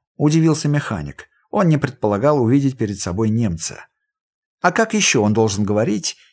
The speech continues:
если он немец?" Сергей спрыгнул на землю, прижимая к себе саквояж.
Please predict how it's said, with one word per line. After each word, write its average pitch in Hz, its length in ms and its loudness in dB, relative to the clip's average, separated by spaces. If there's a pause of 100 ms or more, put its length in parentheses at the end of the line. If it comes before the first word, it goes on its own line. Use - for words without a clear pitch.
(120)
если 160 300 2
он 160 180 4
немец?" 156 540 -2 (840)
Сергей 120 400 0
спрыгнул 139 460 0
на 101 100 2
землю, 120 460 -2 (220)
прижимая 104 500 0
к 160 60 -6
себе 143 220 -2
саквояж. - 760 -6